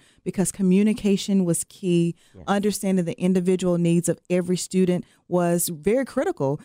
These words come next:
Speaker 1: to us building out our plans. I mean, this is why we launched our Navigator system here in M N P S.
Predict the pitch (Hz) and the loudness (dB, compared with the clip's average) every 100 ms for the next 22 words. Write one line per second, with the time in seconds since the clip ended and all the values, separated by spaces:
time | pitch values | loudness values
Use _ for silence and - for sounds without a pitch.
0 | _ - 175 170 160 175 175 175 160 156 | _ -4 0 0 0 0 0 -2 -2 0
1 | 147 - 190 156 139 170 175 277 262 226 | -2 -4 -4 -2 -2 0 0 -2 -4 -2
2 | 196 190 190 170 160 160 - 160 160 160 | 0 0 0 0 -2 -4 -4 -2 0 0
3 | 160 160 143 139 135 - 147 - 139 139 | 0 -2 -2 -2 -2 -6 -12 -10 -6 -6
4 | 147 151 139 139 151 143 147 143 - 147 | -6 -2 0 -2 -6 -8 -6 -8 -6 -4
5 | 123 135 - | -4 -4 -10